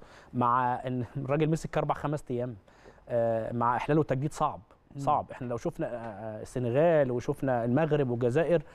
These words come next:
Speaker 1: الناس دي عشان تنجح وتصعد كأس العالم و-، و-، وتاخد بطولة أفريقيا بقالهم خمس ست سنين مع نفس المدرب، وده حصل معانا مع كابتن حسن شحاتة لما خدنا تلاتة أفريقيا، كان كابتن حسن شحاتة بقاله فترة كبيرة جدًا مع، آه، المنتخب.
Speaker 2: المنتخب.
Speaker 1: فأنت عندك النهاردة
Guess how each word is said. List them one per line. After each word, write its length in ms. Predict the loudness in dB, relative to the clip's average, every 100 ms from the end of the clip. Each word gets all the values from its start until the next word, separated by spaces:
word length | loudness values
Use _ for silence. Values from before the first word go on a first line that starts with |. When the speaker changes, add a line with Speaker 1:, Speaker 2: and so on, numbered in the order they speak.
| -20 -20 -10 0
Speaker 1:
الناس 240 | 2 4
دي 160 | 4 2
عشان 220 | 0 -2
تنجح 260 | 0 0 0
وتصعد 320 | -2 -2 -2
كأس 180 | -2 -4
العالم 480 | 0 0 0 -2 -2
و-، 20 | 0 0
و-، 340 | 2 0 0 -2
وتاخد 360 | -2 -2 -2
بطولة 260 | -2 0 0
أفريقيا 380 | 0 -2 -2 -2
بقالهم 280 | 0 2 0 -4 -12
خمس 320 | -4 -2 -2
ست 220 | -2 -6 -4
سنين 260 | 0 2
مع 120 | 2
نفس 240 | 0 -2 -2
المدرب، 320 | 0 0 -2 -10 -20 -20 -20 -10
وده 140 | -6 -4
حصل 280 | -4 -2
معانا 240 | 0 0 0
مع 140 | -4
كابتن 220 | -6 -10 -8
حسن 180 | -8
شحاتة 380 | -6 -4 -2 -2 -2
لما 380 | -2 -2 -4 -8 -8
خدنا 420 | -4 0 0 0 -8 -4
تلاتة 240 | -2 0
أفريقيا، 300 | 0 -2 -2
كان 140 | -4 -4
كابتن 220 | -4 -6
حسن 180 | -4 -2
شحاتة 300 | -2 -2 -4 -6 -16 -2
بقاله 160 | 0
فترة 220 | 0 -2 0
كبيرة 200 | 2 2
جدًا 260 | 2 2
مع، 280 | 2 2 2
آه، 60 | -2 -12 _ -2 0
المنتخب. 320 | -2 -2 -2
Speaker 2:
المنتخب. 120 | -4 -6 -12 -20 -20 -4
Speaker 1:
فأنت 400 | -2 0 0 0
عندك 280 | 0 -2
النهاردة 400 | -2 -2 -2 -2